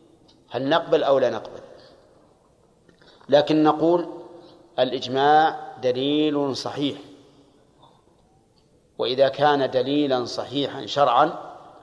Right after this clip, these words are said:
فإنه يخصص الأدلة الشرعية،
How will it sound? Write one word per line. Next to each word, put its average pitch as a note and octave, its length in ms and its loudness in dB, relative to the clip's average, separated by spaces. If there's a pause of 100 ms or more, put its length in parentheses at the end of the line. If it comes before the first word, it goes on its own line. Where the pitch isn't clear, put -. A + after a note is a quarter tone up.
(480)
فإنه C3 560 -2
يخصص - 680 -4
الأدلة B2+ 640 -6
الشرعية، G2+ 560 -10